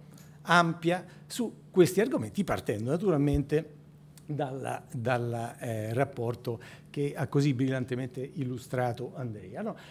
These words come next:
Allora, quindi ci ho messo un titolo, un'occasione per ripensare il lavoro degli statistici, quindi è un po' impegnativo. Dunque,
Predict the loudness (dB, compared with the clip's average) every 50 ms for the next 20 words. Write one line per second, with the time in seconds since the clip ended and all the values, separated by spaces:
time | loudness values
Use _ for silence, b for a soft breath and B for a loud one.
0 | B B 2 4 6 6 6 4 2 4 4 4 2 2 -2 -6 -12 -20 -10 -6
1 | -4 -2 0 0 0 0 -2 -4 -4 -2 0 2 4 4 2 2 2 0 2 4
2 | 4 4 6 4 4 4 2 2 2 0 -2 -2 -2 -2 -2 -2 -4 -4 0 2
3 | 2 4 8 8 8 10 10 8 6 6 4 4 2 2 0 0 0 0 0 0
4 | 2 2 0 0 -2 -6 -12 -14 -12 -10 -6 -4 -4 -4 -4 -6 -10 B B B
5 | B B B B B B B B B B B -18 -8 -2 0 0 4 6 8 8
6 | 8 8 6 4 2 2 2 2 0 -2 -4 -8 -14 -16 -16 -18 -20 -20 B B
7 | B B B B B -6 -2 -2 -2 -2 -2 -4 -6 -8 -8